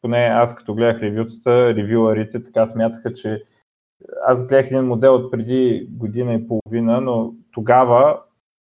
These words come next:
ревюърите бяха съгласни, че това е най-добрият гейминг, който може да си купиш.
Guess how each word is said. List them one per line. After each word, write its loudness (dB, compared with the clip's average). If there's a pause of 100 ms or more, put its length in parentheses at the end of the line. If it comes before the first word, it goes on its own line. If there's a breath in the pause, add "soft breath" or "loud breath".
(320)
ревюърите 0
бяха -2
съгласни, -2
че -20
това 0
е -4
най-добрият -6
гейминг, -10 (840)
който -12
може -8
да -20
си -20
купиш. -20